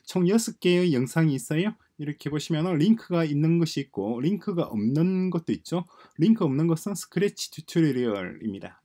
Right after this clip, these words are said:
애니메이트 어 캐릭터라고 하는 거 있-, 있죠. 보시면은, 어, 튜토리얼 들어오셔서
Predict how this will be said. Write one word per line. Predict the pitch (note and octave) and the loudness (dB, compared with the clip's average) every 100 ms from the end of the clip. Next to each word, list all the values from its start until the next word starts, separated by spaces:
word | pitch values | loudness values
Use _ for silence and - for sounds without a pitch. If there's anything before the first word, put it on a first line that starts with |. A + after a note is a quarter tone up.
| D#3 | -6
애니메이트 | C3 E3+ F#3+ G3+ - | 0 2 0 -4 -6
어 | C#3 | -10
캐릭터라고 | - D#3 C#3+ - B2+ A#2 A2+ A2 A2 | -4 -6 -4 -8 -4 -2 -2 -4 -4
하는 | A2 | -6
거 | |
있-, | F#2+ - - B2+ | -8 -12 -18 -16
있죠. | A#2 - D#3+ - _ _ - | -12 -6 -6 -6 _ _ -14
보시면은, | A2 B2+ A#2+ C#3 G#3 A3+ _ _ _ - | -10 -6 -4 -2 -2 -4 _ _ _ -20
어, | - - | -20 -18
튜토리얼 | - A#2 D#3+ D3 C3+ | -14 -6 -2 0 -2
들어오셔서 | A#2+ B2 A#2+ C3+ - E3+ F3+ F#3+ | -2 -6 -4 -8 -6 -2 -2 -2